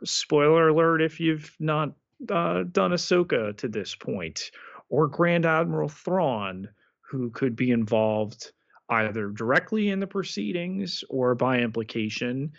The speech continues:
And that's before they might try, you know, "Hey, here's, we're gonna bring C three P O or R two D two or anybody else back in."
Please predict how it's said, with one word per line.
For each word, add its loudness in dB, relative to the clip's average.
And 6
that's 4
before 0
they 2
might 2
try, 0
you 2
know, 6
"Hey, 2
here's, -4
we're -4
gonna 2
bring 2
C -2
three 2
P 6
O 6
or 6
R 4
two 2
D 2
two 4
or 4
anybody 6
else -2
back -2
in." -6